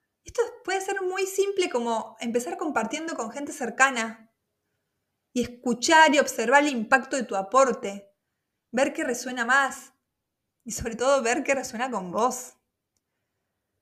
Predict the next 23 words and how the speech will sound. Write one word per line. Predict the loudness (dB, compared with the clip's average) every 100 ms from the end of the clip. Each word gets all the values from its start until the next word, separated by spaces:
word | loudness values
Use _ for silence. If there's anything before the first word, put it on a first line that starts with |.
| _ _ _ _ _ _ _ _ _ -10
Hacerte | -4 -2 0
preguntas | 2 2 2 -2 -2
como, | -6 -6 -10 -12
"¿Cómo | -6 -4 -4
me | -6
siento | -8 -10 -6 -4 -4 -4
cuando | -6 -10
estoy | -8 -8 -4
contando | -6 -4 -4 -4 -4
mi | -6
proceso | -8 -8 -8 -8 -6
o | -6
mostrando | -8 -8 -8 -6
mi | -6 -4
don? | -4 -6 -10 -14 _ _ _ _ _ _ _ _ _ _ _ _ _ _ _ _ _
¿Con | -10 -6
qué | -2
energía | -2 -2 -6 -8 -6 -8 -10
me | -12 -12
quedo | -10 -8 -6
luego | -6 -6
de | -8 -8
compartir? | -8 -8 -8 -8 -8 -6 -6 -8 -16